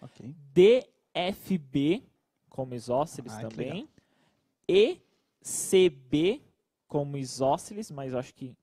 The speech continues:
Speaker 2: ele deve ter dado uma errada,
Speaker 1: Uhum.
Speaker 2: e por último ali, o A C B como isósceles também.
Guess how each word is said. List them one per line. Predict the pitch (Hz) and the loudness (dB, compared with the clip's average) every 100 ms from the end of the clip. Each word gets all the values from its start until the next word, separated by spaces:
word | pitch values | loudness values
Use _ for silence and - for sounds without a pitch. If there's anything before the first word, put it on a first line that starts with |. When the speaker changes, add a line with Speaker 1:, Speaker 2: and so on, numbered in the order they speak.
| _ _ | _ _
Speaker 2:
ele | 127 127 | -12 -8
deve | 127 - | -8 -8
ter | 135 127 | -10 -6
dado | 123 117 | -6 -8
uma | 131 127 | -12 -14
errada, | 139 139 165 214 226 | -10 -10 -8 -8 -12
Speaker 1:
Uhum. | 131 110 131 | -14 -12 -10
Speaker 2:
e | 151 | -10
por | - 233 226 | 2 4 6
último | 233 - 220 214 | 4 0 -8 -6
ali, | 190 196 233 262 _ _ | -6 -6 -10 -14 _ _
o | 220 220 - _ | 2 2 0 _
A | 180 202 | -8 -8
C | 233 - - 220 202 | -10 -12 -4 -2 -4
B | 151 156 165 170 _ | -2 0 0 -2 _
como | - 180 190 | -2 -2 0
isósceles | 180 151 156 - 165 | 0 0 0 -4 -12
também. | - 208 175 135 | -8 -4 -4 -6